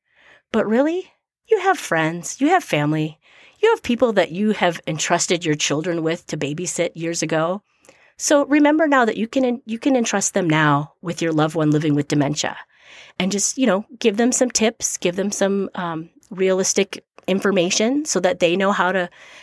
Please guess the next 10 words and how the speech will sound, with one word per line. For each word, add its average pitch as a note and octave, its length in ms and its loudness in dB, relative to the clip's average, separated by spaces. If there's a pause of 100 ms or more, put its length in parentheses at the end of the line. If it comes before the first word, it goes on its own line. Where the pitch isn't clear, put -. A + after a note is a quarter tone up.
help E3+ 260 -2
them, C4+ 340 0 (320)
or D#4 320 2
maybe C4 280 2
have B3+ 220 0
them C4 160 0
come A3+ 220 0
to A3+ 140 -2
the B3 100 0
home G#3+ 420 0